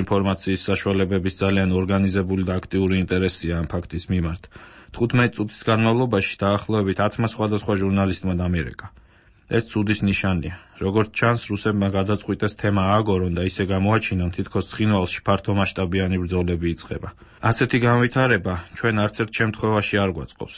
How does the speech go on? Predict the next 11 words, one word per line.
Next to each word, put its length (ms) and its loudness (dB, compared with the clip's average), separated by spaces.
მით 180 -4
უმეტეს 420 0
ეხლა, 300 -2
როდესაც 420 -2
პრეზიდენტი 560 -2
სააკაშვილი 640 0
გაეროში 520 0
გამოდის. 460 -6
ამიტომ 400 2
დროებით 460 2
ვივიწყებ 560 0